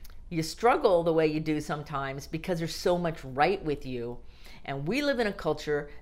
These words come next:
that only talks about what's wrong." We don't talk about what's good or what's right or what people's gifts are or how to use them. We don't do that. It's all about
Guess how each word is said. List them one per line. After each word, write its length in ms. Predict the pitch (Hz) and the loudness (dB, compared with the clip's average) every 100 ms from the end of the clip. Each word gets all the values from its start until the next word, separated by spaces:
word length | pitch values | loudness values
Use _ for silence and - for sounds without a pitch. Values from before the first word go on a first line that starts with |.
| - | -6
that 120 | 135 | -2
only 260 | 165 226 233 | 0 0 -2
talks 380 | 226 175 175 | 2 2 2
about 400 | 175 151 147 143 | -2 2 2 0
what's 320 | 127 170 - - | 0 0 0 -6
wrong." 480 | 131 120 104 - - - - - - - - | -2 -2 -4 -10 -16 -16 -14 -14 -14 -14 -4
We 120 | 160 | 0
don't 200 | 233 254 | 2 2
talk 240 | 254 254 | 0 2
about 300 | 233 156 - | 2 2 2
what's 200 | 143 135 | -2 -6
good 340 | 147 147 147 147 | 0 2 2 0
or 120 | 127 | -2
what's 260 | 127 151 | -2 -2
right 400 | 135 143 143 147 | -2 2 2 2
or 100 | 135 | -2
what 240 | 123 139 - | -2 -4 -4
people's 320 | 160 139 135 | -8 -6 -10
gifts 300 | - 143 - | -4 -4 0
are 320 | 143 143 139 | 2 4 2
or 40 | 120 | 2
how 180 | 127 151 | 0 -2
to 60 | |
use 280 | 135 135 147 | -2 -4 -4
them. 280 | 143 131 220 - - | -4 -4 -8 -12 -2
We 80 | 190 | 2
don't 180 | 247 240 | 2 4
do 140 | 320 | 4
that. 260 | 262 110 - - - - - - | 4 0 -6 -16 -18 -16 -10 -8
It's 140 | - | 4
all 420 | 165 226 269 269 | 8 10 8 6
about 440 | 262 202 190 190 | 4 6 6 4